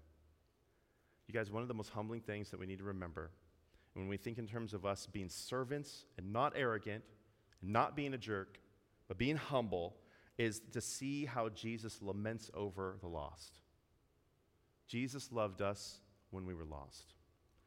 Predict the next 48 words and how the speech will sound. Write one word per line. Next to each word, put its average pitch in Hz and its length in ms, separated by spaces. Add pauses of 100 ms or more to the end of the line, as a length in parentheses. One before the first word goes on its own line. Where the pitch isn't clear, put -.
(240)
Jesus 117 500
weeps 101 560
over 90 240
the 85 140
city. 78 460 (840)
He 107 60
says, 101 200
"O 107 80
Jerusalem, 110 520
Jerusalem, 98 440
the 90 60
city 110 420 (280)
that 104 160
kills 107 320
the 107 80
prophets 98 540
and 95 80
stones 101 400
those 98 280
who 101 100
are 98 80
sent 95 360
to 92 180
it, 90 160 (540)
how 104 200
often 110 380
would 107 120
I 107 120
have 92 220
gathered 113 420
your 110 160
children 107 400
together 98 380
as 92 180
a 92 60
hen 107 300
gathers 104 420
her 101 200
brood?" 95 280
If 90 100
you've 120 160
ever 135 220
had 127 200
chickens 117 380
before, 98 300
you've 95 160
seen 107 240
this. 82 280